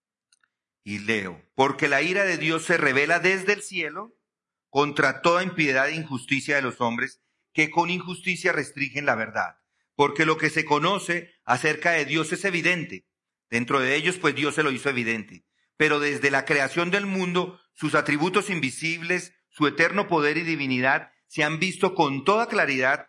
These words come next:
siendo entendidos por medio de lo creado, de manera que no tienen excusa. Pues aunque no conocían a Dios,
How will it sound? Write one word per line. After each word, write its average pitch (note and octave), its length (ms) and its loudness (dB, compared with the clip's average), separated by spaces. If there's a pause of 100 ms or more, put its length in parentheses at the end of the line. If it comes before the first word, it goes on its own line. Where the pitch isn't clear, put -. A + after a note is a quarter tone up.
(140)
siendo F#3 380 -2
entendidos E3 640 0
por C3+ 200 2
medio F3 260 0
de A3 80 0
lo F#3+ 100 -2
creado, C#3+ 500 0 (200)
de C#3+ 100 2
manera D#3+ 460 0
que D#3+ 100 -2
no C3+ 140 -2
tienen D3+ 280 -2
excusa. C#3+ 720 -6 (540)
Pues D#3+ 220 2
aunque D#3 380 2
no D#3 240 -2
conocían D3+ 540 2
a G3 80 2
Dios, E3 380 -2